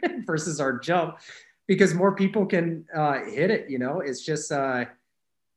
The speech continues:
you know, everybody from, you know, my age that wants to just do a nose butter off it, it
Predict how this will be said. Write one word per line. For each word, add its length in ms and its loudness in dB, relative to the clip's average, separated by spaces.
you 80 -6
know, 160 -2
everybody 520 0
from, 460 -2
you 140 -6
know, 120 -4
my 260 2
age 300 2
that 180 -2
wants 200 -2
to 80 -10
just 160 -6
do 100 2
a 60 2
nose 420 2
butter 400 0
off 260 -4
it, 280 -4
it 280 -6